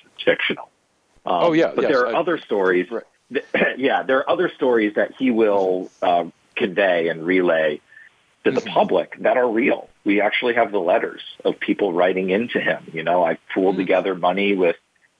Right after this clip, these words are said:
Speaker 1: my friends in rural Michigan, and, and we went and bought bonds, and we did it because it's the right thing to do, and it's a way to support the Union, um, in the war, uh, against the Confederacy," and things like, and, and you, you know,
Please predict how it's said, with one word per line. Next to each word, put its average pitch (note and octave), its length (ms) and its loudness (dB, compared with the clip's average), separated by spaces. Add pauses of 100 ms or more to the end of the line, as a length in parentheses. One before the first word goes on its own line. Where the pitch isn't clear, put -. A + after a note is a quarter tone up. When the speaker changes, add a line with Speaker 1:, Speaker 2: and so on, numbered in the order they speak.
(180)
Speaker 1:
my E2+ 180 0 (140)
friends F#2 500 0
in D#2 180 0
rural F#2 680 2
Michigan, A#2+ 640 -2
and, D2+ 200 -6
and E2 200 -6
we F#2 100 2
went G2 220 2
and F#2+ 100 -8
bought F2 260 0
bonds, - 440 -2
and D#2+ 80 -6
we D#2 140 -6
did E2+ 200 0
it G#2 140 4
because F2 340 -2
it's - 120 -18
the E2 100 -2
right E2 220 2
thing G#2 220 0
to A2 60 2
do, F2 280 2
and F#2 80 0
it's E2 160 -8
a - 20 2
way D#2 180 0
to F2+ 160 2
support E2 460 -2
the E2+ 100 0
Union, F2 520 -2 (480)
um, D#2+ 260 0
in F2 140 -4
the F2 80 4
war, D2+ 480 0 (360)
uh, D#2 220 2
against D#2 380 0
the G2 60 0
Confederacy," G2+ 640 0
and D#2 100 -6
things E2 140 0
like, E2+ 100 0
and, F#2 200 0
and F2+ 360 0
you, G#2+ 220 0 (120)
you A#2 120 -2
know, D#2 180 0